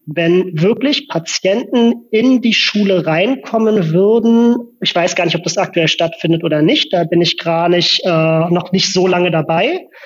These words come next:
aber ich fänd das schön, wenn's, wenn's allein schon allein im Dialog passieren würde, ob es jetzt, ich meine, da gibt's doch die Möglichkeiten, dank, äh, jetzt dank ist gemein zu sagen, aber dank Corona gibt es, ist ja der ganze Online-Bereich auch weiter ausgefächert.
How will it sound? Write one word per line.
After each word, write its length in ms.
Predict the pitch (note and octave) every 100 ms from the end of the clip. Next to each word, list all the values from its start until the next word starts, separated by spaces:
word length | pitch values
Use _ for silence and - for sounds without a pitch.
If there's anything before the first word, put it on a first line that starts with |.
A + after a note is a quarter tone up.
| - -
aber 160 | F3+ F#3+
ich 100 | -
fänd 240 | A3 A3
das 140 | G#3+ -
schön, 320 | - A3 A3+
wenn's, 340 | G3+ G3+ - -
wenn's 260 | G3 F#3+
allein 340 | - F3+ F#3 B3
schon 160 | A#3
allein 220 | A3+ G#3
im 160 | G#3+ G3+
Dialog 500 | G3 G3 F#3+ C4+ -
passieren 500 | F#3+ D#3+ - D#3 D#3
würde, 240 | D#3 D#3
ob 200 | F#3+ G3
es 160 | G3+ -
jetzt, 320 | G3+ G3+ -
ich 140 | - -
meine, 160 | F#3
da 80 | G3
gibt's 200 | F#3 F#3
doch 100 | G3
die 120 | -
Möglichkeiten, 800 | F#3 G3 F#3+ - - E3+ E3 E3
dank, 360 | D#3+ D#3+ F3 F3+ - _ -
äh, 240 | G3 F3 E3 E3+
jetzt 260 | D#3+ -
dank 260 | D3+ F3+ F#3+
ist 140 | F3+
gemein 360 | - C#3+ C#3+ F#3+
zu 120 | -
sagen, 260 | F3+ F#3 F3+
aber 140 | D#3+
dank 280 | D3 E3 F3+
Corona 440 | - D#3+ D#3 G3+ F#3+
gibt 260 | F#3+ -
es, 180 | E3+ - -
ist 160 | F#3+
ja 80 | F#3+
der 100 | E3+
ganze 260 | E3+ E3 -
Online-Bereich 680 | F#3 G3+ G3 F#3+ F3+ F3+ -
auch 240 | F#3+ F#3+
weiter 300 | F#3 F#3 F#3+
ausgefächert. 640 | F#3+ - F#3+ G3 F#3 F#3+